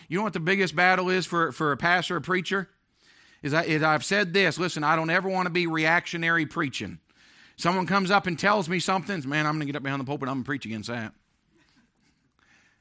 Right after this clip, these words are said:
We can preach against that all the time, and most of the time be in the power of the flesh. But I've thought, you know, why don't we look in the scriptures and see what we need to put on?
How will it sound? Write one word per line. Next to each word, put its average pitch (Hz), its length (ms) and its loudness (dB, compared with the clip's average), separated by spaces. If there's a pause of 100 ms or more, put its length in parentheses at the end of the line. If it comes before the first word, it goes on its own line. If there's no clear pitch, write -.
(500)
We 147 140 -2
can 127 100 -4
preach 120 220 -2
against 110 240 -4
that 113 180 -2
all 107 140 -4
the 104 60 -6
time, 113 300 -2
and 104 220 -8
most 117 280 -2
of 110 80 -8
the 127 60 -2
time 120 180 0
be 113 100 0
in 107 60 -2
the 107 80 -4
power 110 240 -2
of 107 60 -4
the 104 60 -6
flesh. 82 460 -10 (2500)
But 101 100 -4
I've 107 100 -2
thought, 113 220 -2
you 101 100 -6
know, 135 300 -2 (480)
why 131 160 -2
don't 160 140 -6
we 139 360 0 (280)
look 131 180 -2
in 120 80 -2
the 113 60 -4
scriptures - 640 -4 (320)
and 107 180 -4
see 131 160 -2
what 117 120 0
we 113 100 -2
need 113 140 -2
to 113 60 -6
put 101 220 -6
on? 92 420 -8